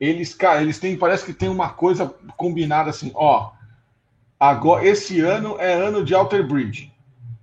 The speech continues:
beleza? Beleza. Então a gente vai gravar o disco, faz uma tour nos Estados Unidos, faz uma tour na Europa e beleza. Acabou a tour.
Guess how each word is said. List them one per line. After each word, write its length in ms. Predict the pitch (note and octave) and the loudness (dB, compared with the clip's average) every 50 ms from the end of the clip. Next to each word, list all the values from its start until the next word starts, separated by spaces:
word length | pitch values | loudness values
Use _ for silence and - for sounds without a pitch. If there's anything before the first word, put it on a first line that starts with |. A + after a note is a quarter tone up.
| - - - | -18 -14 -8
beleza? 600 | C3 C3+ C#3 D#3+ F#3 F3 C#3 - B2 A2 G2+ - - _ _ _ - | -4 -2 0 0 0 0 -2 -2 -6 -8 -8 -10 -18 _ _ _ -6
Beleza. 480 | C#3 C#3+ C#3+ C3 A#2+ G#2+ G#2+ A2 G#2+ - | -4 -2 0 0 -2 -4 -6 -12 -14 -8
Então 160 | - C#3+ C#3 | -4 -2 -2
a 60 | C#3 | -2
gente 180 | C#3 C3+ - C#3+ | -2 -6 -8 -12
vai 540 | A#2+ A2 C3 B2+ C#3 D#3+ F#3 A3 A#3 A3 - - _ _ _ _ - | -8 -2 2 4 6 6 4 4 0 -4 -12 -16 _ _ _ _ -6
gravar 320 | D#3 D3+ D3 B2+ D#3+ F#3+ | -2 0 2 4 4 4
o 100 | A3 F#3 | 2 2
disco, 540 | B2+ D3+ F3+ G3 G3+ - - F#3+ G3 G3 - _ _ _ _ _ A#2+ G#2+ G#2+ - | 0 -4 -4 -4 -6 -8 -10 -12 -12 -12 -12 _ _ _ _ _ -18 -16 -6 0
faz 280 | - D3+ F3 F3 F3+ | 2 2 2 2 0
uma 200 | G#3 G3+ G3+ G3+ | -2 -2 -2 -4
tour 280 | G#3 - G3 G3 G#3 G3 | -4 -4 -4 -4 -4 -6
nos 100 | G3 - | -8 -6
Estados 240 | - G3+ F#3+ F#3 D#3+ | -2 -2 -2 0 -2
Unidos, 580 | F#3+ D#3+ E3+ F#3 G3 E3 F3+ F3+ F3+ - _ _ _ _ | -4 -6 -6 -6 -8 -8 -10 -12 -12 -14 _ _ _ _
faz 300 | _ - E3+ F3+ G3 E3 | _ 0 2 2 2 2
uma 220 | G3 G3 F#3+ F#3+ F3 | 0 -2 -2 -4 -4
tour 220 | - - F#3+ F#3 | -4 -4 -4 -2
na 100 | F#3 F#3+ | -2 -2
Europa 640 | F#3+ E3+ E3 E3+ F3 F3 F3 - F3 E3+ E3 - - _ _ _ _ _ _ - | -2 0 2 4 4 4 2 2 0 -2 -2 -4 -8 _ _ _ _ _ _ -6
e 300 | D3+ E3+ F3+ F3 F3 D#3+ | -2 -2 0 0 0 2
beleza. 540 | C#3+ F#3+ G3+ F3+ D#3 B2+ A#2 G#2+ A2 A2+ - _ _ _ _ _ _ _ _ | 2 2 2 2 0 -2 -4 -6 -10 -16 -18 _ _ _ _ _ _ _ _
Acabou 320 | - F3 F3 F3 F#3 G#3 | 2 2 2 4 4 4
a 60 | F#3+ F#3 | 2 2
tour. 440 | - - A3+ A3+ F#3 B2+ A2+ - | 0 -2 -2 0 0 0 0 -4